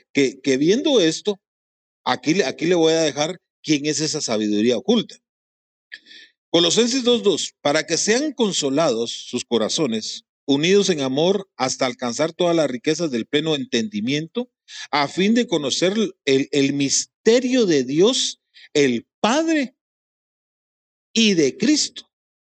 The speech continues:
en quien están escondidas todos los tesoros de la sabiduría y del conocimiento". En ellos estás con, es, mire, hermano, es que, es que de veras,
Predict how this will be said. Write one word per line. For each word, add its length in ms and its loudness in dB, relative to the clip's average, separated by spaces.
en 240 0
quien 340 -6
están 440 -4
escondidas 1040 -6
todos 280 2
los 220 -2
tesoros 560 -2
de 140 -4
la 180 -6
sabiduría 880 -4
y 160 2
del 300 0
conocimiento". 1000 -4
En 260 2
ellos 380 0
estás 320 -6
con, 200 -6
es, 240 -6
mire, 180 -2
hermano, 480 -4
es 100 -2
que, 220 -2
es 160 -2
que 100 -4
de 140 -4
veras, 480 -6